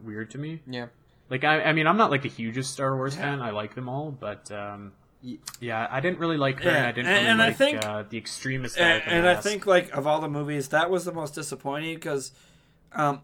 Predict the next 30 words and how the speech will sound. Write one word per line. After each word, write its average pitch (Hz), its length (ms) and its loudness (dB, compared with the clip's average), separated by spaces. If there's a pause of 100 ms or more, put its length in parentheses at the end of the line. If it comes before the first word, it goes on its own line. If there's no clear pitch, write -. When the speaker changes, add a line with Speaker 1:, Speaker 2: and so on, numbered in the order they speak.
(140)
Speaker 3:
I 240 100 8
don't 339 160 6
wanna 294 160 6
say 202 140 2
I 190 60 8
went 180 180 4
in 180 40 4
with 156 140 -2
high 160 180 0
expectations 143 680 -4
'cause 135 160 -4
I, 135 120 -2 (100)
I 165 80 0
really 202 260 2
didn't. 143 420 -4
I, 175 180 2
I 185 60 -2
was 208 140 0
just 208 120 -10
kinda 214 180 -2
wondering, 180 180 0
"What 170 100 -6
kind 185 140 -2
of 170 80 -2
movie 151 220 -4
is 135 80 -8
this 123 120 -8
going 123 200 -8
to 113 80 -12
be?" 113 260 -10